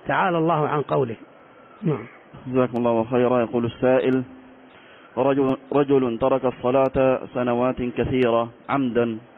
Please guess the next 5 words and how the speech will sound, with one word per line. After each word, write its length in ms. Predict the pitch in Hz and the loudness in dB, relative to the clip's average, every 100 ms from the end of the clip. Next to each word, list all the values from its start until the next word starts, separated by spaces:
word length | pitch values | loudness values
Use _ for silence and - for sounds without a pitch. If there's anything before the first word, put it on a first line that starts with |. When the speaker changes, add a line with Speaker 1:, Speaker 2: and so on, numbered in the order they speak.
| - - - | -20 -20 -4
Speaker 2:
ومن 300 | 127 143 143 | 0 2 2
الله 400 | 135 139 135 127 | 2 2 2 2
عليه 400 | 123 131 127 127 | 2 2 2 0
بالتوبة 680 | 110 - 123 120 117 120 113 | -2 0 2 2 2 0 -2
النصوح، 500 | 113 110 131 131 | -6 -2 2 2